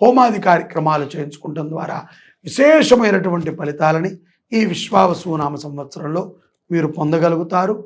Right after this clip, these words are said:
దివ్యమైనటువంటి అనుగ్రహం ద్వారా విశేషమైనటువంటి అనుభూతిని ఈ విశ్వావసు నామ సంవత్సరంలో వృశ్చిక రాశి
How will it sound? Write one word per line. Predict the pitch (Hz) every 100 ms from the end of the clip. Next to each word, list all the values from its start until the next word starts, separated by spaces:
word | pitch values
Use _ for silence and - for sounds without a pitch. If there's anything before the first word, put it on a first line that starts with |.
| _ _ _ 180
దివ్యమైనటువంటి | 190 226 294 247 202 170 165 160
అనుగ్రహం | 151 151 156 151 160
ద్వారా | 156 156 139 - _ _ _
విశేషమైనటువంటి | 135 - 311 339 214 220 202 185 160 160 160 143
అనుభూతిని | 151 180 190 202 175 156 - - _ - 185
ఈ | 156
విశ్వావసు | 127 - 185 156 160 151
నామ | 139 139
సంవత్సరంలో | 147 143 147 160 156 202 - - _ _ _ 180
వృశ్చిక | 165 - 349 320 262
రాశి | 202 -